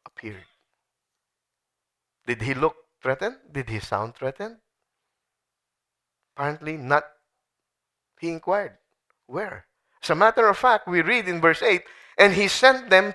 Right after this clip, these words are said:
to Bethlehem." Now, the trip from wherever they came from, from the east, to Jerusalem is about five hundred to a thousand miles, give or take three to twelve months travel. Weeks of preparation. All right?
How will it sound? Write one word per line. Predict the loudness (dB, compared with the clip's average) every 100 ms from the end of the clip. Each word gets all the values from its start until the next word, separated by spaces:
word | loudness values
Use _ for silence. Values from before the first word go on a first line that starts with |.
| -6
to |
Bethlehem." | 6 6 6 -2 0 0 -2 -18 _ _ _ _ _ _ _ _
Now, | 8 8 8 2 _
the | 0 0
trip | 4 4 4 0 _
from | 8 8 8
wherever | 8 10 10 8 8 8 8
they | 4
came | 2 2 0
from, | 2 0
from | 0 -2
the | -4
east, | -4 -6 -6 -10 -18 _ _ _ _ _ _ _ _ _ _
to | -6
Jerusalem | 2 4 4 4 4 4 4
is | 2
about | 4 8 8 10
five | 8 8
hundred | 2 0
to | 0
a | 2
thousand | 4 4 2
miles, | -2 -2 -4 -10
give | -4
or | -2
take | -2 -4 -4
three | -6 -6
to | -6
twelve | -2 -2 -2
months | -4 -6
travel. | -4 -4 -4 -10 _ _ _ _ _ _ _ _
Weeks | -2 -2 -2
of | 0
preparation. | 0 0 -2 -2 -6 -18 _ _ _ _ _ _ _
All | 0
right? | 0 0